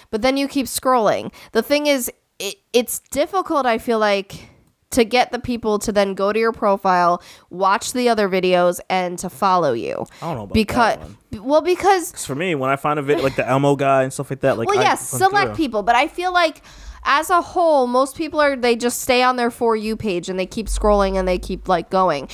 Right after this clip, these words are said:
Speaker 1: And it's difficult because, yeah, I have this one video that's, like, semi blowing up, but then it's really not affecting the rest of my videos right now.
Speaker 2: Yeah.
Speaker 1: So it's, it's weird.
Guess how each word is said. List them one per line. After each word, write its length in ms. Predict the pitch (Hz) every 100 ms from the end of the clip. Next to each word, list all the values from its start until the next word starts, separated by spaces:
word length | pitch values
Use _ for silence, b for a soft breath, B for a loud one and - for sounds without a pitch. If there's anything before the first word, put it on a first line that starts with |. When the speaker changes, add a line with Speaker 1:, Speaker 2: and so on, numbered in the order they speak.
| B B B
Speaker 1:
And 360 | - 214 208 -
it's 220 | 226 214 -
difficult 400 | 302 311 214 175
because, 280 | 190 208 233
yeah, 320 | 277 233 151
I 80 | -
have 140 | 208 220
this 180 | 220
one 220 | 190 233 233
video 260 | 226 220
that's, 180 | 196 220
like, 160 | 196 180
semi 380 | - 214 214
blowing 320 | 185 196 196 202
up, 220 | 220 -
but 120 | 185
then 120 | 190 190
it's 220 | 185 -
really 360 | 151 214 302 311
not 160 | 285
affecting 460 | 240 247 240 240 208
the 80 | 170
rest 240 | 185 -
of 60 | 190
my 100 | 180
videos 400 | 190 190 139 147
right 180 | 135 95
now. 300 | 101 95 117
Speaker 2:
Yeah. 180 | 135 -
Speaker 1:
So 220 | - - 214
it's, 200 | 220 -
it's 200 | 208 202
weird. 840 | 170 147 196 285 185 147 113 -